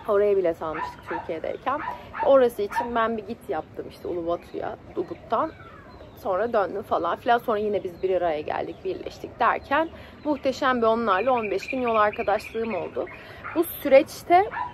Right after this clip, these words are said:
ya inan-, ya şöyle inanılmaz şeyler öğrendim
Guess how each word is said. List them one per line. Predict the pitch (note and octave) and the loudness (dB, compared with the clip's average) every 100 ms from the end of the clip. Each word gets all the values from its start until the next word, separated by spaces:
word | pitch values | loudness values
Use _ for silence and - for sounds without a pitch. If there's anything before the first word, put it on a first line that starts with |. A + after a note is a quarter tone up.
| - - | -12 2
ya | B3 A3+ A3+ | 6 8 6
inan-, | B3+ D4 D4 B3+ | 4 2 2 2
ya | C4+ C#4 | 4 2
şöyle | - E4 F4+ G#4+ C4 G3+ D4 G4+ - | 2 6 8 8 6 6 4 -2 -2
inanılmaz | C4+ D4+ D4+ D4+ F#4+ F#4+ | 2 6 6 6 4 4
şeyler | F#4 F4 F4 | 4 8 8
öğrendim | E4+ D#4+ D#4+ E4 F4 F#4 F#4 | 10 10 10 8 4 0 -2